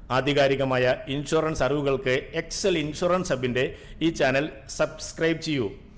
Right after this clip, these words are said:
സുഹൃത്തുക്കൾക്ക് ഷെയർ ചെയ്യൂ. സംശയങ്ങൾ കമന്റ് ബോക്സിൽ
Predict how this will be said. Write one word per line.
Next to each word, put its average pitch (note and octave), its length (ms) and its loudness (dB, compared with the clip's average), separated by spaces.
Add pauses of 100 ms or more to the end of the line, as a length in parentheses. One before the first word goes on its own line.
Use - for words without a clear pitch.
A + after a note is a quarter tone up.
(260)
സുഹൃത്തുക്കൾക്ക് D#3 600 0 (300)
ഷെയർ G3+ 260 4
ചെയ്യൂ. A#2 220 0 (480)
സംശയങ്ങൾ G3 500 4 (120)
കമന്റ് E3 300 0
ബോക്സിൽ F#3+ 280 0